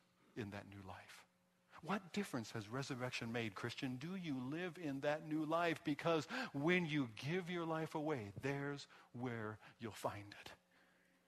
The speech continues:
And those were the words of Jesus, who then did what?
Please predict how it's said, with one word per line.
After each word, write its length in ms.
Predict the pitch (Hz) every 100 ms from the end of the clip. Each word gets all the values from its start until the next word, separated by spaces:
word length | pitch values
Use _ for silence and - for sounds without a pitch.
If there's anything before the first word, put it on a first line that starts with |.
| - 107
And 80 | 104
those 280 | 131 151
were 100 | 151
the 60 | 151
words 340 | 143 147 147
of 120 | 151 135
Jesus, 420 | 143 143 104 -
who 120 | 113 104
then 180 | 120 143
did 220 | 151 147
what? 260 | 104 101